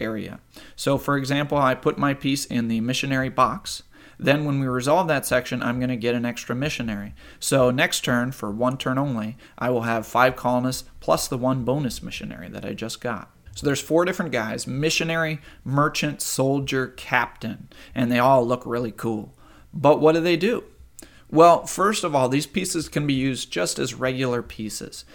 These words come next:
You can use them just like you would a normal colonist piece and put them in any section of the board.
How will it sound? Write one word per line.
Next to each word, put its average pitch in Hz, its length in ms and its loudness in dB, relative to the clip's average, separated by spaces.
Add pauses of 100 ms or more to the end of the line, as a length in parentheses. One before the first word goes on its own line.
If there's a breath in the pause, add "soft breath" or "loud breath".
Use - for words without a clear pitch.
(140 loud breath)
You 139 160 0
can 139 360 -2
use 147 260 4
them 139 140 0
just 143 220 -2
like 156 180 2
you 151 120 2
would 139 180 2
a 127 60 2
normal 131 340 -2
colonist 139 480 0
piece 139 240 -2
and 113 100 -10
put 120 140 -6
them 120 140 -4
in 101 100 -8
any 156 180 -2
section 143 400 -2
of 120 60 -2
the 113 80 -4
board. 104 320 -8